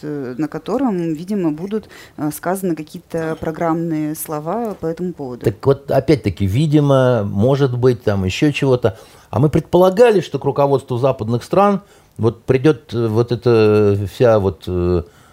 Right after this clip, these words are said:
Speaker 2: э, как это называется-то, вот этот вот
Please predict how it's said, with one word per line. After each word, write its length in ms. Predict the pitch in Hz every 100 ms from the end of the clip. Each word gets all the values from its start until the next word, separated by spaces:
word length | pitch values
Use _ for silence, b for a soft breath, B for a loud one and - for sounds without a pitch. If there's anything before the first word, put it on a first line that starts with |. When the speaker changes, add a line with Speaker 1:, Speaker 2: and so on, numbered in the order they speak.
| b
Speaker 2:
э, 320 | 92 82 76 82
как 160 | 104 95
это 180 | 82
называется-то, 960 | 82 78 95 95 76 - 80 76 73 71
вот 160 | 71 82
этот 240 | 76 76
вот 180 | 76 71